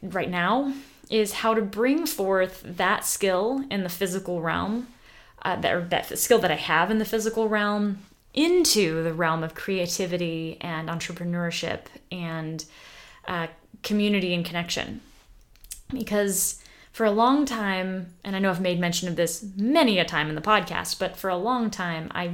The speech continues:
really struggled with, I guess I'd call it the yes problem. Like, I said yes to anything and everything because I didn't want to be the sensitive ninny. I wanted to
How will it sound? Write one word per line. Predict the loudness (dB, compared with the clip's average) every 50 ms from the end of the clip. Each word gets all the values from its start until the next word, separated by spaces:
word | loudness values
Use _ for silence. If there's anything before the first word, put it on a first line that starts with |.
| -6 -4
really | 0 0 0 2 0 0 -2 -2
struggled | -2 -2 -2 0 0 0 0 0 0 -2 -2 -4 -6 -10 -4 -2
with, | 0 2 2 2 0 -4 -10 -18 -18 -20 _ -20 -20 -20 -20 -20 -20 -20 -20 -20 -20 -20 -20 -20 -18 -14
I | -12 -10 -6 -4 -2 -2
guess | -2 0 0 -2
I'd | -4 -4 -6
call | -4 -2 0 2 2 2
it | 2 0 0 -4 -12 -10 -6
the | -4 -4 -4 -4 -6 -6 -6 -6 -6 -6 -4 -4 -4 -4 -4 -6 -8 -12 -18 _ _ _ _ -12
yes | -10 -8 -4 -2 0 0 0 0 0 0 0 0 0 0 -2
problem. | -2 0 2 2 4 4 2 2 2 2 0
Like, | 0 -2 -2 -2 0
I | 0 0 0
said | 0 0 0 0 2 2
yes | 2 2 0 0
to | -2 -4
anything | -4 -4 -6 -6 -6 -4 -4 -4
and | -4 -4
everything | -6 -6 -6 -8 -8 -10 -10 -10 -10 -12 -14 -18 -20 -20 -20 -20 -20 -20 -20 -10 -6
because | -4 -2 0 0 0 0 0
I | 0 2 2 4
didn't | 6 6 6 4 4 0
want | -4 -6 -4 -2 -2 0 -2 -2 -4 -6
to | -6
be | -4 -4 -2 -2 -2
the | -2 -2 -4
sensitive | -4 -2 -2 -4 -4 -6 -4 -2 0
ninny. | 0 0 0 0 0 -2
I | -2 -2 -2
wanted | -2 -4 -4 -4 -4 -6 -6
to | -8